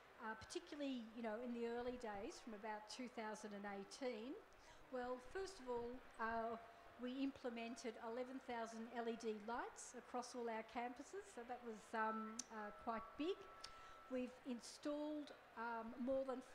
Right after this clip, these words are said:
four thousand solar panels, uh, to bring our existing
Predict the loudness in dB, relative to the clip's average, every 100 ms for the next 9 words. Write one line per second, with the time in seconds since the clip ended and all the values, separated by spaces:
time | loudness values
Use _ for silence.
0 | 2 2 4 2 2 0 -2 -4 -2 0
1 | -2 0 2 2 0 -2 -4 -12 -18 -18
2 | -16 -16 -10 -2 -2 -2 -6 -6 -4 0
3 | 0 0 -2 -2 -6 -6 -4 -4